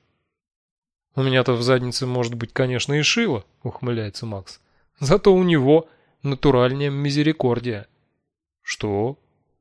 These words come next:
«Мизерикордия. Переводится как «милосердие». Такой специальный полезный кинжал, чтобы добивать раненых», скороговоркой отвечает он. «А то лежат, мучаются, стонут, бардак». Раздражает.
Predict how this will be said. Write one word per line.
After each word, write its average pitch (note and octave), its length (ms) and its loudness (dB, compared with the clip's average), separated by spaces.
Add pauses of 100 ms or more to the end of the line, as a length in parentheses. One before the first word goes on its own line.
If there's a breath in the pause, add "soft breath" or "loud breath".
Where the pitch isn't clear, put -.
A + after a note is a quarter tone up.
(520)
«Мизерикордия. F3 960 -2 (800)
Переводится C3 600 0
как B2 280 -2
«милосердие». B2 760 -4 (380 soft breath)
Такой A3+ 300 2
специальный E3+ 440 0
полезный C#3 340 0
кинжал, D#3+ 320 -2
чтобы A#2+ 260 -4
добивать B2+ 380 0
раненых», G#2 560 -8
скороговоркой G#2 720 -8
отвечает G2+ 520 -10
он. G2 180 -12 (560)
«А B3 120 -8
то F#3 140 0
лежат, C3+ 580 -4
мучаются, C3+ 600 -6
стонут, C#3 540 -8
бардак». G#2 600 -8 (600)
Раздражает. G#2+ 760 -6